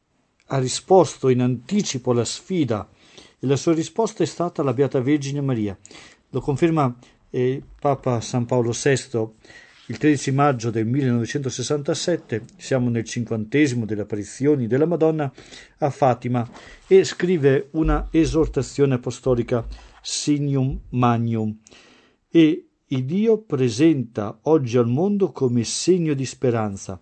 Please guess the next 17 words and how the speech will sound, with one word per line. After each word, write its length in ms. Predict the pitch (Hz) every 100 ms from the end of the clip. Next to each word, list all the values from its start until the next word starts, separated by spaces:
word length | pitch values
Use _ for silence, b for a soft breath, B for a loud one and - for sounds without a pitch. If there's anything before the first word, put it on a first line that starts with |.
| b b b b
segno 500 | _ - - 175 165
di 100 | 139
vittoria 420 | 131 127 160 170 143
sul 260 | - 131
male, 480 | 120 139 131 104 107
segno 280 | - - 151
di 80 | 139
vittoria 360 | 127 131 147 131
sull'inferno, 840 | - 160 127 117 - 147 117 110
sull'ateismo. 840 | - 131 123 - 147 139 107 95 B B B B B B _ _ -
Assiste 760 | 123 - 180 151 - 147 147
sempre 580 | - - 208 202 139 127
la 100 | 117
Santa 320 | 113 135 123
Madre 300 | 127 127 117
Chiesa 320 | 110 135 117 110
Dio, 360 | 123 117 98